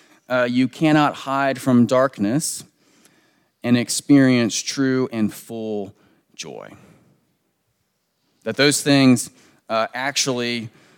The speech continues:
go together. That's what we see here in Isaiah chapter nine. You remember last week or two weeks ago, we talked about Ahaz and the fact that he didn't trust God. He didn't trust that he was gonna be Emmanuel, God with us. And so he needed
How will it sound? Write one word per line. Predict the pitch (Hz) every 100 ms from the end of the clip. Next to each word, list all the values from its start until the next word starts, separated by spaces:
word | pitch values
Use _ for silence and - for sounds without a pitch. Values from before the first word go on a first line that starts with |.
| _ _
go | - 131
together. | 123 117 127 113 101
That's | 127 135
what | 131
we | 131 131
see | 120 - 165 165
here | 139 131 131 131
in |
Isaiah | 120 120 117 127 123
chapter | 143 120 123
nine. | 120 123 117
You | 113
remember | 123 135 131 123
last | 123 139 147 -
week | 135 156 -
or | 123
two | 117 - 160
weeks | 147
ago, | - 147
we | 156
talked | - 143 143
about | 123 117
Ahaz | 143 151 156 151 151 156 - - - - -
and | 139
the |
fact | 143 147 156
that |
he | 156
didn't | 143 170 180
trust | - 180 170
God. | - 117 110
He |
didn't | 131 156
trust | 147 - 165 156 135
that | 139 131
he | 143
was | 135
gonna | 139
be | 139
Emmanuel, | 139 139 147 160 143 135 127
God | 131 135 139
with | 135 147
us. | 143 127
And | 127
so | 117 135
he | 131 143
needed | 143 156 170 139